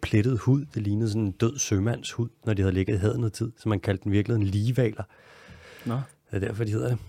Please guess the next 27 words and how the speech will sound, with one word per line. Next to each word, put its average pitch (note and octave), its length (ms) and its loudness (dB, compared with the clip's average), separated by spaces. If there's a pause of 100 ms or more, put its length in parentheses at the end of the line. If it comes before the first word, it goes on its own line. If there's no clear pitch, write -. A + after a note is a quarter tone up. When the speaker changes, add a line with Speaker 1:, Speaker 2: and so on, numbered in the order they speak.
(800)
Speaker 1:
Ja. G#2+ 60 0
Speaker 2:
Narwhal. A2 800 0 (320)
Speaker 1:
Det - 80 -8
er G2 40 0
også G2 140 0
grineren, G#2+ 340 6
at - 160 0
det G#2+ 60 4
er G2 40 6
jo F#2+ 60 6
en G#2+ 140 2
af A2+ 60 2
dens G2+ 160 0
fortænder, G#2+ 540 2 (140)
som G#2 220 2
er F#2+ 80 4
vokset F2+ 340 2
ud A2+ 80 -2
igennem G2 260 -2
dens G2+ 220 -6
ansigt G2 420 0
og G#2 60 2
er F#2 40 2
blevet F#2+ 200 0
til - 100 -8
et F#2+ 60 -6
stødtand. G#2+ 400 -6